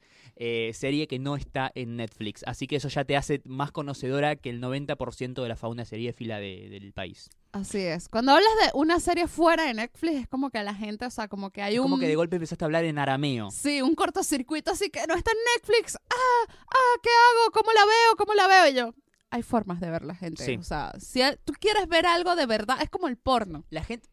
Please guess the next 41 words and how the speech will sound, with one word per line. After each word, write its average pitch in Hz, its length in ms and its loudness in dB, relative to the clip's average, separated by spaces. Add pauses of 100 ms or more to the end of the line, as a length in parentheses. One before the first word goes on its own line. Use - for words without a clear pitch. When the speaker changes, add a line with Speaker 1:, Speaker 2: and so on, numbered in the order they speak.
Speaker 2:
<laughs> - 0 -
Es 320 1080 -2
como 427 300 4
el 285 180 -2
porno. 233 480 -4 (520)
Si 392 160 -4
tú - 180 -6
quieres 466 200 -2 (120)
encontrar 320 300 -4
porno, 415 260 -2
lo 302 140 0
vas 269 160 6
a 392 60 -2
encontrar, 240 760 2 (140)
¿sabes? 175 480 -6
Speaker 1:
Sí. 110 200 -8 (600)
¿La 147 120 -8
gente 240 640 -2
se 151 120 -6
acuerda 214 320 -4
cómo 131 200 -10
era 147 100 -10
el 123 60 -12
mundo 175 380 -12
antes 151 240 -14
de 123 60 -12
Netflix? 185 460 -14
Yo, 208 100 -14
sinceramente, 170 580 -12
mi... 131 240 -12
los 123 160 -8
recuerdos 156 460 -10
ya 139 80 -14
están 123 260 -12
muy, 127 280 -8
muy, 117 680 -12 (140)
muy 117 600 -12 (160)
ocultos 117 520 -10
en 110 100 -12
mi 107 80 -14
subconsciente. 104 800 -12